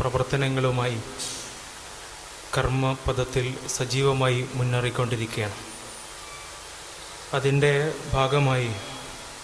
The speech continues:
ഈ വരുന്ന രണ്ടായിരത്തി പതിനേഴ് ജനുവരി ഒന്നാം തീയതി കൊണ്ടോട്ടിയിൽ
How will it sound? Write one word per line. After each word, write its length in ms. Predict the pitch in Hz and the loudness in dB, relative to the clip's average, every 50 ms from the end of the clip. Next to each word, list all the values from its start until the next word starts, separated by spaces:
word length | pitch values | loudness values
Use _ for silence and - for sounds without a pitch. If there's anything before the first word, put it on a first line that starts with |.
| - - - - - - - - - - - - - - - - - - - - - 139 | -12 -12 -12 -12 -12 -12 -12 -12 -12 -12 -12 -12 -12 -12 -12 -12 -12 -12 -10 -2 0 4
ഈ 40 | 139 139 | 6 6
വരുന്ന 300 | 143 135 135 139 143 147 143 143 151 143 - - - - - 139 | 6 6 6 6 6 6 4 4 2 -2 -4 -6 -8 -6 -2 -2
രണ്ടായിരത്തി 480 | 135 123 131 139 139 135 135 - 147 135 - | 2 4 6 6 6 4 4 2 2 2 4
പതിനേഴ് 540 | 135 120 123 131 135 139 139 139 135 135 135 135 - - - - 135 123 135 | 2 4 4 4 6 6 6 6 6 6 4 2 -2 -4 -6 -6 -2 0 2
ജനുവരി 420 | 127 127 135 131 135 139 135 135 127 123 | 4 4 4 6 6 6 6 6 6 4
ഒന്നാം 260 | 127 127 135 139 135 135 131 | 4 4 4 4 4 4 4
തീയതി 300 | 127 127 123 120 120 110 104 - - - - - - - - - - - - - - - - - - - - - - - | 4 4 4 2 2 -2 -2 -6 -8 -10 -12 -12 -12 -12 -12 -12 -12 -12 -12 -12 -12 -12 -12 -12 -12 -12 -12 -10 -4 -2
കൊണ്ടോട്ടിയിൽ 540 | 131 127 131 131 147 147 147 151 143 143 | 0 2 6 8 8 8 8 8 6 8